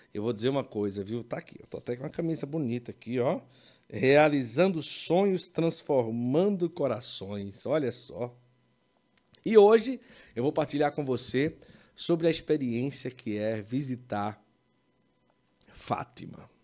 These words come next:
Hoje eu vou me deter mais ao lado do santuário de Fátima, a cidade de Fátima, não é? Porque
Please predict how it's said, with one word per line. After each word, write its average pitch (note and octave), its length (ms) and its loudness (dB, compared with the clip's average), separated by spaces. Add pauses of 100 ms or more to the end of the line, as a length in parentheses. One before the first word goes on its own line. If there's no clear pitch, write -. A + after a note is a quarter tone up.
(460)
Hoje F3+ 280 4
eu E3 40 2
vou E3 120 -2
me E3 120 -2
deter C3 500 -8
mais A2+ 640 -8
ao A2+ 440 -4
lado A#2+ 260 -4
do B2 100 -14
santuário A2+ 920 -4
de - 100 -14
Fátima, G2+ 760 -10 (320)
a A#2 140 -6
cidade B2+ 880 2
de A2 140 -6
Fátima, G#2+ 960 -12
não F2 100 -14
é? G2 120 -12
Porque A#2 520 -8